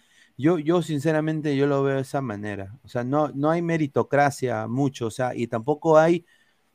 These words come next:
o sea, no, no hay capacidad de que ellos vean, "Pucha,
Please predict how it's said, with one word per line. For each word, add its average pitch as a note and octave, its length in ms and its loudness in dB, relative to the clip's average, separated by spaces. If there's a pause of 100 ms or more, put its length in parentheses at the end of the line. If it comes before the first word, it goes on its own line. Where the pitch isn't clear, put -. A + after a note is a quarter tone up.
o - 40 -18
sea, D3 120 2
no, E3+ 200 2
no E3 180 2
hay G3+ 100 2
capacidad E3 760 6
de C#3+ 140 0
que D3+ 100 0
ellos D3 200 4
vean, D#3 440 0 (420)
"Pucha, A#2+ 480 -4